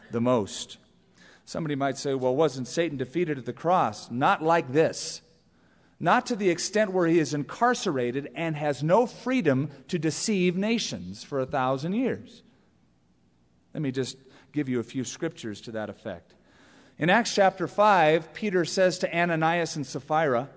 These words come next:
"Why has Satan filled your heart to lie to the Holy Spirit?" Satan is obviously active for that to happen. He's not bound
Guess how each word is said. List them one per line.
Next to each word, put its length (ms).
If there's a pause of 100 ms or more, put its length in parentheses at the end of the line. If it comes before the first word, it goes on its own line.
(240)
"Why 300
has 260
Satan 720
filled 440
your 300
heart 500 (300)
to 120
lie 380
to 160
the 80
Holy 260
Spirit?" 420 (640)
Satan 380
is 140
obviously 600
active 460
for 140
that 220
to 80
happen. 420
He's 180
not 500
bound 680